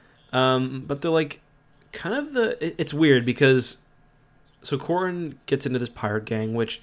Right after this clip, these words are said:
is sort of working, uh, for the, the Invids, which are, like, this larger pirate gang, but also have ex-imps in them.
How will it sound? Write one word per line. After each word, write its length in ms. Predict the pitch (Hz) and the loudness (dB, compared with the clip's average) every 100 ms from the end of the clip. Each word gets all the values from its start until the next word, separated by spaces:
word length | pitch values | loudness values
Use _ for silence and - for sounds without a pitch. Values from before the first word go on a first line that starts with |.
| - _ - - | -18 _ -18 -4
is 120 | 143 | -2
sort 180 | 185 202 | 2 4
of 240 | 175 139 | 2 -2
working, 640 | 139 127 131 131 127 120 120 | -4 2 2 2 -2 -2 -4
uh, 180 | 113 - | -6 -8
for 300 | - - 123 | -10 0 2
the, 320 | 117 117 117 - - | 2 -2 -4 -8 -12
the 160 | 123 120 | -8 -4
Invids, 320 | 113 110 113 | -2 -2 -2
which 160 | 120 117 | -4 -2
are, 80 | 120 | -2
like, 160 | 117 | -2
this 160 | 120 107 | -6 -6
larger 460 | 107 123 127 127 123 | 0 4 4 4 2
pirate 340 | - 120 120 | 2 2 4
gang, 220 | 120 120 | 2 0
but 80 | 117 | 0
also 240 | 113 120 | 0 -2
have 120 | 113 107 | -2 -4
ex-imps 500 | 117 - - 117 110 | -10 -10 -10 -10 -10
in 200 | - 127 | -8 -6
them. 220 | 113 107 | -4 -6